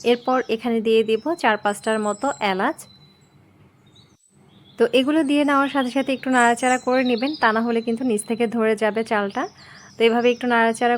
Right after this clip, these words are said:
করে নিচ্ছি। এরপর বাকি উপকরণগুলো দিয়ে দিচ্ছি। দিয়ে দিচ্ছি এখানে দুটো তেজপাতা, তেজপাতাটাকে একটু ছিঁড়ে দিবেন, এতে করে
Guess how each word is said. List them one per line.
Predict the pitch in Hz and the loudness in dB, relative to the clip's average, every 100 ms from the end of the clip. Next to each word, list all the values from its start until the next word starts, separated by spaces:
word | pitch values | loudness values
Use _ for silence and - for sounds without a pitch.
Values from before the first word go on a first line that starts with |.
| 233 | 0
করে | 240 240 | 0 0
নিচ্ছি। | 220 - 330 381 - - | -2 -4 -6 -6 -8 -6
এরপর | 220 254 247 | -2 0 0
বাকি | 208 208 226 | -2 -2 -2
উপকরণগুলো | 226 214 226 226 233 226 | -2 -2 0 0 0 2
দিয়ে | 240 233 | 2 2
দিচ্ছি। | 240 - - 349 427 - - - - - - - - - - - - | -2 -6 -8 -8 -8 -16 -16 -12 -12 -14 -18 -20 -20 -20 -20 -16 -4
দিয়ে | 254 285 | -2 0
দিচ্ছি | 294 - 320 | -2 -4 -2
এখানে | 226 254 233 | -2 0 0
দুটো | 247 233 | 2 2
তেজপাতা, | 226 226 - 220 220 339 | 2 0 0 -2 0 -4
তেজপাতাটাকে | 247 240 226 226 240 233 | -4 -4 -6 -4 -4 -4
একটু | 247 - | -6 -6
ছিঁড়ে | 247 254 233 | 0 0 0
দিবেন, | 214 294 240 | -2 -2 -4
এতে | 226 | -4
করে | 220 | -2